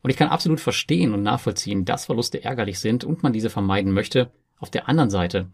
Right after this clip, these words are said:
kann ich jedoch nicht verstehen, dass viele lieber hoffen und die wahrscheinliche Enttäuschung einfach in die Zukunft verlagern. Hier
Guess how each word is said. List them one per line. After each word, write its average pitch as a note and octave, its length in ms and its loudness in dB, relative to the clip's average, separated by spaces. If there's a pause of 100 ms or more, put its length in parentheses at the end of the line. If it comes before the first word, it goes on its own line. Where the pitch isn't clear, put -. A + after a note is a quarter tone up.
kann A2+ 140 0
ich - 100 -6
jedoch G2+ 180 0
nicht A#2+ 260 0
verstehen, G2 520 -4
dass F#2 180 -6
viele D3+ 260 -2
lieber G#2+ 360 -2
hoffen C3+ 480 -2 (100)
und F3 220 2
die E3+ 200 2
wahrscheinliche - 600 -2
Enttäuschung G#2 560 -2
einfach F#2+ 420 -4 (300)
in C3+ 100 2
die C3 100 4
Zukunft G#2+ 340 -4
verlagern. F#2 480 -6
Hier B2 340 2